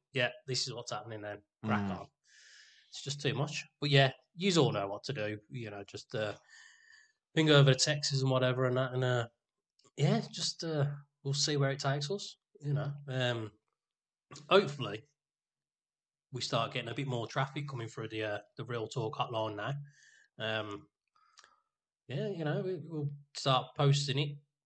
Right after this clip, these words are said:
Speaker 1: and, uh, sharing your little, uh, texts and pictures and whatever.
Speaker 2: Yeah, obviously for everyone that's listening, it'll be our fiftieth episode next week.
Speaker 1: Yeah, so this is forty-nine as we're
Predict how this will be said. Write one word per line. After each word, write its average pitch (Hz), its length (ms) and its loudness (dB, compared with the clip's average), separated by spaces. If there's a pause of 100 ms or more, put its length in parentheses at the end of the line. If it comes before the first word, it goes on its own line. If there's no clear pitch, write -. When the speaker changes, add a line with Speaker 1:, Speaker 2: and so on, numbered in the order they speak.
(140)
Speaker 1:
and, 131 140 -2
uh, 117 280 -2
sharing 135 520 0 (680)
your 143 180 4
little, 143 340 2
uh, 127 240 0 (540)
texts 143 320 -4
and 143 120 0
pictures 160 300 -6
and 202 80 2
whatever. 202 300 2 (160)
Speaker 2:
Yeah, 110 300 6 (180)
obviously 110 380 2
for 104 580 2 (800)
everyone 110 260 2
that's - 240 -4
listening, 98 640 -4 (160)
it'll 98 200 -6
be 104 120 2
our 95 160 0
fiftieth 104 640 -4 (200)
episode 95 680 0 (200)
next 104 720 -4
week. 90 340 -2 (100)
Speaker 1:
Yeah, 120 300 0
so - 120 -8
this 143 220 2
is 139 80 2
forty-nine 120 720 4 (300)
as 117 200 -4
we're 113 280 -2